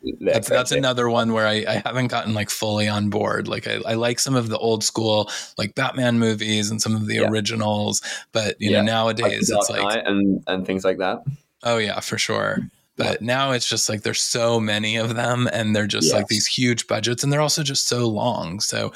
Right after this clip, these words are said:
Speaker 2: it's
Speaker 1: Mm.
Speaker 2: hard to kind of, like, prioritize those movies.
Speaker 1: Yeah,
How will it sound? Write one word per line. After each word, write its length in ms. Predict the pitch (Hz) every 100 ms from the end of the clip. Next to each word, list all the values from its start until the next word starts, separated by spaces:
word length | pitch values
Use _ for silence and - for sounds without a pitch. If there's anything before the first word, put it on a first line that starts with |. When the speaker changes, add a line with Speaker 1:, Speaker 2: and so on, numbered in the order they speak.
| -
Speaker 2:
it's 280 | 117 120 117
Speaker 1:
Mm. 40 |
Speaker 2:
hard 160 | 113 98
to 80 | 110
kind 200 | - 107
of, 140 | 107
like, 260 | 104 104 - - - _
prioritize 680 | 123 107 107 107 - 135 -
those 180 | 104 110
movies. 460 | 107 101 104 - - _ _ _ _ _ - - -
Speaker 1:
Yeah, 340 | - 98 92